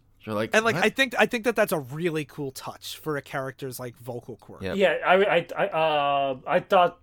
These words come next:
Speaker 3: the, this, um, w-, when it explains Pat especially, this is how Reverse Flash should have functioned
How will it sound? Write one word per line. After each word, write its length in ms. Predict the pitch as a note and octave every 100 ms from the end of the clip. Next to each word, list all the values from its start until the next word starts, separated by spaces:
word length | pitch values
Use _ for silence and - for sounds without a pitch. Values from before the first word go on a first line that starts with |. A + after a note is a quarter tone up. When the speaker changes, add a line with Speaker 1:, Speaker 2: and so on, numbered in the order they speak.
| F#3
Speaker 3:
the, 280 | E3+ D#3+ C3+ D3+ _ -
this, 340 | D#3 G3+ - G3 _ _ _ _ _ _
um, 380 | - C#3+ C3+ D#3+
w-, 260 | - F#3+ G3+
when 180 | D#3 G3
it 20 |
explains 280 | G3 A3 G3+
Pat 200 | - F#3
especially, 600 | E3 - E3+ - G#3 G3+ - _ -
this 120 | F#3+
is 100 | G3+
how 120 | G#3+
Reverse 260 | F3+ E3 F#3
Flash 280 | - F3 D#3+
should 120 | E3
have 140 | D3+ -
functioned 500 | D#3+ C#3+ D#3+ C#3+